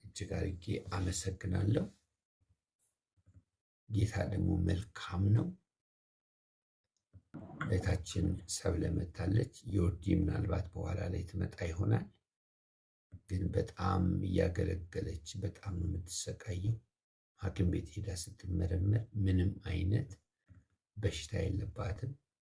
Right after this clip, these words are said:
የምርመራ ውጤት በቃ ምንም አይነት በሽታ እንደሌላት ነው እና ትሰቃያለች። «የት ሄጄ ልታከም?» ትላለች። እህታችን ሰብሊም ቅድም ነግሬያችኋለሁ፣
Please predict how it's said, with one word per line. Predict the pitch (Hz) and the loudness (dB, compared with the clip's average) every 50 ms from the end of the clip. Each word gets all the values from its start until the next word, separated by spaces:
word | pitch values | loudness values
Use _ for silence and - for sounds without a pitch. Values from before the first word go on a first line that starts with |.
| _ _ _ _ _ _ _ _ _ _ _ _ | _ _ _ _ _ _ _ _ _ _ _ _
የምርመራ | - 98 101 95 90 90 87 90 90 92 92 | 2 4 6 6 6 6 6 4 6 6 6
ውጤት | 92 95 92 95 - _ _ - - 123 110 - - - _ _ _ _ _ _ _ _ | 6 6 4 2 -2 _ _ -2 -2 -2 -2 -2 -10 -20 _ _ _ _ _ _ _ _
በቃ | - 107 101 110 - - - - _ _ _ _ _ _ _ _ _ _ _ _ _ _ _ _ _ | -8 -6 -6 -4 -6 -8 -12 -12 _ _ _ _ _ _ _ _ _ _ _ _ _ _ _ _ _
ምንም | - 92 92 90 85 85 | 4 6 8 8 6 6
አይነት | 85 87 87 87 - - - | 4 4 2 2 0 0 -2
በሽታ | - - - - - 90 90 | -8 -8 -8 -6 -4 -2 -2
እንደሌላት | 85 85 - 90 87 87 87 87 87 87 87 - | 0 0 0 -2 -2 -2 -2 -2 -2 -4 -4 -6
ነው | - 110 107 | -6 -6 -4
እና | 101 98 104 104 107 - - _ | 2 4 4 4 4 2 -6 _
ትሰቃያለች። | _ - 110 107 - 104 92 - - - 90 87 90 92 87 - - | _ -6 -6 -4 -2 -2 -2 -4 -2 -4 -4 -2 -2 -4 -6 -6 4
«የት | 95 95 98 92 - | 8 10 10 10 8
ሄጄ | - 90 - - - 98 | 6 0 0 0 -2 -2
ልታከም?» | 92 - - - - - - - 95 92 - | -2 -2 -6 -8 -12 -12 -8 -6 -6 -6 -6
ትላለች። | - 95 98 - 76 76 - - - - _ _ _ _ _ _ _ _ _ _ _ _ _ _ _ _ _ _ _ _ _ _ _ _ _ _ _ _ _ _ - | -6 -8 -8 -8 -8 -12 -12 -14 -20 -20 _ _ _ _ _ _ _ _ _ _ _ _ _ _ _ _ _ _ _ _ _ _ _ _ _ _ _ _ _ _ -2
እህታችን | 95 95 - - - 98 - 90 - - - - - - 92 85 - | 2 4 6 8 8 8 6 4 2 0 -4 -4 -2 -4 -4 -2 -2
ሰብሊም | - - 92 87 85 87 87 90 87 87 87 | -2 0 0 0 0 2 2 2 2 2 -2
ቅድም | - - 98 92 95 90 | -4 -10 -6 -2 0 2
ነግሬያችኋለሁ፣ | 87 95 92 - - - 87 87 - - - - - 95 90 92 104 107 113 | 2 2 0 -2 -4 -4 -2 -2 -4 -4 -6 -12 -10 -6 -4 -2 -2 -2 -2